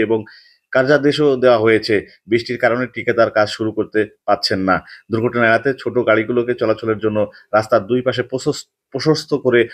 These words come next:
সংস্কারের জন্য ঠিকাদারকে নয় মাস সময় দেওয়া হয়েছে। ফোর লেন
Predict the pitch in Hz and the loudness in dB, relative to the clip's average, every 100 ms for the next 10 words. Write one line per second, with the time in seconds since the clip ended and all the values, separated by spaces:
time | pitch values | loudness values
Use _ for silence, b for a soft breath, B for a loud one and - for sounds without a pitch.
0 | B - 135 - 131 117 117 113 117 117 | B -4 -2 2 2 2 -2 -2 0 0
1 | 107 107 104 113 113 - 107 104 98 92 | 0 -2 -2 -2 -2 -2 -2 0 2 2
2 | 101 95 104 98 90 _ _ _ _ _ | 2 2 2 0 -2 _ _ _ _ _
3 | 110 110 110 107 | 0 2 4 2